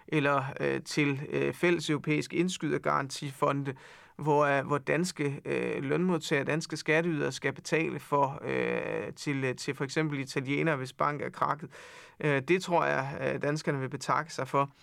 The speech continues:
Så sådan en afstemning vil vi bestemt anbefale et nej til. Øhm, i forhold til alle de forbehold, vi har, jamen,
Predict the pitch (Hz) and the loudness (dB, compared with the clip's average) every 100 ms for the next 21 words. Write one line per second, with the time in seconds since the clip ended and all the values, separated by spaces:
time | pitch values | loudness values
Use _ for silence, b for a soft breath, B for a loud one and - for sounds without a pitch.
0 | B B B B - 151 202 262 254 151 | B B B B -2 2 4 4 4 2
1 | 175 185 151 135 139 135 131 - 220 - | 2 2 2 0 -2 -2 -4 2 2 2
2 | 151 170 156 139 139 131 135 139 170 - | 0 0 -2 0 0 0 0 2 0 -2
3 | - 151 156 - 127 - 123 143 - 151 | -2 -2 -4 -4 -4 -2 -4 -8 -8 -2
4 | 170 170 156 - 151 156 151 185 233 294 | 4 4 4 2 0 0 0 4 4 4
5 | 247 175 147 160 170 101 151 143 139 | 2 2 2 4 4 4 2 2 0